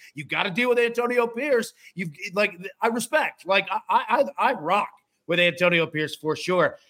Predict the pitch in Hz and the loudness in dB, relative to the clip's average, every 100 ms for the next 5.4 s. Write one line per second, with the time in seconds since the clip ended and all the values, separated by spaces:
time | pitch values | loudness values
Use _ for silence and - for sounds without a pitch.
0 | _ 247 285 240 - - - 262 302 - | _ 2 2 2 0 -4 0 2 0 -2
1 | - _ _ - 165 190 196 175 175 190 | -8 _ _ -2 2 2 2 -4 -4 -6
2 | 240 233 220 147 185 202 185 185 175 175 | -4 -2 -4 -2 -2 0 -2 -2 -4 -4
3 | - 175 175 151 151 151 165 185 190 160 | -8 -4 -2 -2 -6 -8 -2 0 2 2
4 | 180 165 - _ _ - 165 233 247 294 | 0 0 -6 _ _ -14 -2 -2 0 -4
5 | - 269 269 - | 0 2 2 -2